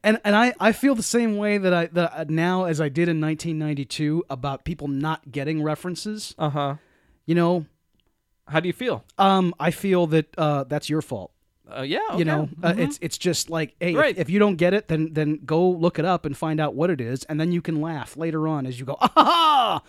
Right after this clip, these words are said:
Speaker 1: Yeah, I get it now."
Speaker 2: Right. I agree. I
Speaker 1: Yeah.
Speaker 2: don't think it's a problem, I guess. I sh-, I shouldn't say it's a problem. I think
Speaker 1: Uh-huh.
Speaker 2: I said that earlier. It's just, it might not hold up to a new
Speaker 1: Uh,
Speaker 2: audience.
Speaker 1: of course,
Speaker 2: So,
Speaker 1: right,
Speaker 2: yeah.
Speaker 1: yeah.
Speaker 2: But you're asking me things wrong with the movie? I don't think there's anything wrong with it.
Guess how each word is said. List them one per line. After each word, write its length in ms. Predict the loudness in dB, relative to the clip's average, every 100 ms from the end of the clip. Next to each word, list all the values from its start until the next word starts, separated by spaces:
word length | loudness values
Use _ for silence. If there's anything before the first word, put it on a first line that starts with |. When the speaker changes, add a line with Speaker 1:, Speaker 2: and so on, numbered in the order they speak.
| -2
Speaker 1:
Yeah, 140 | 0
I 100 | 0
get 180 | 2 0
it 100 | 0
now." 120 | -4 -2
Speaker 2:
Right. 220 | -2 -2 _
I 120 | -2
agree. 340 | 0 0 -2 -2
I 60 | 2
Speaker 1:
Yeah. 40 | 2
Speaker 2:
don't 180 | 4
think 160 | 0 0
it's 300 | -2 -6 -20 _ _ _ -6
a 80 |
problem, 840 | -6 -10 -14 -4 0 2 0 -4 -4
I 80 | -8
guess. 220 | -8 -8
I 60 | -8
sh-, 100 | -6
I 40 |
shouldn't 240 | -2 -2 0
say 80 | -2
it's 100 | -2
a 40 |
problem. 360 | -2 0 0 0
I 60 | 0
think 140 | 0
Speaker 1:
Uh-huh. 80 | 0
Speaker 2:
I 40 |
said 200 | -2 -6
that 120 | -6
earlier. 300 | -6 -8 -12 -18 _ _ _
It's 220 | -4 -4 -2
just, 480 | -2 -2 -4 -16 _ _ _ _ _ _ -10
it 200 | -10 -6
might 280 | -4 -4
not 200 | -6 -10
hold 280 | -4 -4 -2
up 220 | -4 -6 _ _ _ _ _ -6
to 180 | -2
a 60 | -2
new 220 | -2 -2
Speaker 1:
Uh, 40 | 0
Speaker 2:
audience. 300 | -2 -4 0
Speaker 1:
of 140 | 0
course, 220 | 4 2 2
Speaker 2:
So, 100 | 0
Speaker 1:
right, 100 | 0
Speaker 2:
yeah. 140 | -2
Speaker 1:
yeah. 200 | -6 -8 -14 -8
Speaker 2:
But 180 | -8 -8 _ _ _ _
you're 180 | -2 0
asking 280 | 0 -2 -4
me 260 | -2 -4 -6 _
things 240 | -4 -2 0
wrong 220 | 0 0
with 100 | -2
the 60 |
movie? 260 | -2 -4 -4 -10 _ _
I 140 | -12 -10
don't 180 | -8
think 140 | -8 -8
there's 160 | -6
anything 260 | -4 -6 -6
wrong 240 | -4 -4
with 140 | -4 -6
it. 120 | -6